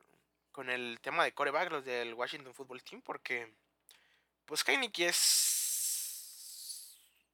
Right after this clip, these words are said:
un pinche quarterback que puedes tener para, para responderte, ¿no? Tal vez no para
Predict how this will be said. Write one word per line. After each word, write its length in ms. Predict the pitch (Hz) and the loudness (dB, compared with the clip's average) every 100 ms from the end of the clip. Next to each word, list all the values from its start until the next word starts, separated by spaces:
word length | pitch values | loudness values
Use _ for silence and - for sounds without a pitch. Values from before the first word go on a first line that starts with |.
| _ _ _ _ _ _ _ _ _ _ _ _ _ _ | _ _ _ _ _ _ _ _ _ _ _ _ _ _
un 140 | 170 175 | -16 -10
pinche 240 | 180 180 | -4 6
quarterback 300 | 180 156 147 | 8 8 6
que 80 | - | 0
puedes 180 | 147 - | -4 -2
tener 240 | 135 131 | -4 -2
para, 420 | 135 127 113 107 - _ _ _ _ _ _ _ _ _ _ _ _ _ _ - | 2 2 2 -2 -10 _ _ _ _ _ _ _ _ _ _ _ _ _ _ 4
para 160 | 127 | 6
responderte, 760 | 123 127 - 123 120 120 - 104 | 6 2 -2 -6 -2 -4 -4 -12
¿no? 220 | 113 143 | -10 -6
Tal 120 | - 151 | 0 2
vez 120 | 156 | 2
no 160 | 151 | 0
para 640 | 147 151 135 123 107 - | 4 6 6 6 0 -14